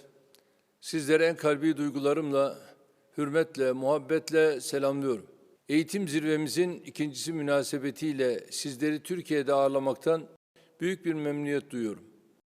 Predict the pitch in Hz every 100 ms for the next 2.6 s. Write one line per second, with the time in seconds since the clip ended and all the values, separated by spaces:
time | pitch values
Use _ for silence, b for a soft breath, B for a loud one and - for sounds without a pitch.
0 | _ _ _ _ - 160 165 170 165 156
1 | 151 - - - _ _ - 143 143 156
2 | 151 147 151 139 143